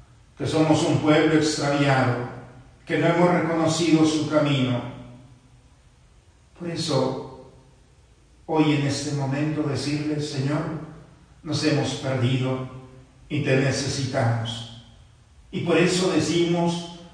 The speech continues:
"Gloria al Padre, gloria al Hijo y gloria al Espíritu Santo". Reconociendo con humildad la grandeza de Dios, pongamos en sus manos nuestras necesidades.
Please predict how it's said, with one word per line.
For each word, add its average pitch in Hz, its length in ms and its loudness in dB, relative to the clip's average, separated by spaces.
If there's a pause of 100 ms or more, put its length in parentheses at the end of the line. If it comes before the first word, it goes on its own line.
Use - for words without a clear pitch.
"Gloria 175 440 4
al 180 220 2
Padre, 165 560 0 (440)
gloria 170 680 8
al 170 240 4
Hijo - 640 -4
y 151 180 6
gloria 151 280 10
al 143 80 6
Espíritu 131 680 -2
Santo". 113 520 -6 (1160)
Reconociendo 131 840 0
con 131 140 0
humildad 123 680 2
la 123 80 2
grandeza 123 600 0
de 117 140 4
Dios, - 600 -2 (580)
pongamos 160 500 4
en 151 100 2
sus 131 240 -2
manos 135 400 2
nuestras 127 460 0
necesidades. 110 1120 -2